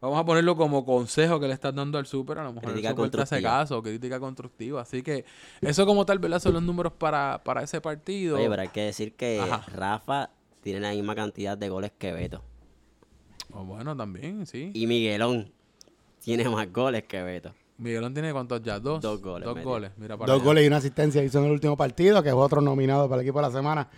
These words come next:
Speaker 3: Por lo menos, por
Speaker 1: Bueno,
Speaker 3: lo
Speaker 1: y
Speaker 3: menos
Speaker 1: con,
Speaker 3: por
Speaker 1: y con,
Speaker 3: nosotros.
Speaker 1: y con esto, pues, el, esta victoria también, pues, ayuda al Marsella a colocarse en un cómodo segundo lugar.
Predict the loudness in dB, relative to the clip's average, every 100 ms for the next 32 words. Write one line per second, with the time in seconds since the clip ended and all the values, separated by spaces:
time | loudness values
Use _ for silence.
0 | -20 _ _ -4 0 0 -2 2 6 8
1 | 10 10 10 10 10 8 6 4 2 0
2 | -4 -8 _ _ _ -4 -2 0 0 0
3 | -2 0 2 4 2 0 0 0 0 -2
4 | -6 -10 _ _ _ -6 -4 -2 -2 -2
5 | -4 -4 -4 -4 -4 -4 -2 -4 -6 -8
6 | -6 -4 -2 -4 -4 -6 -6 -4 -4 -4
7 | -4 -4 -4 -6 -8 -8 -8 -6 -4 -6
8 | -6 -6 -6 -4 -4 -4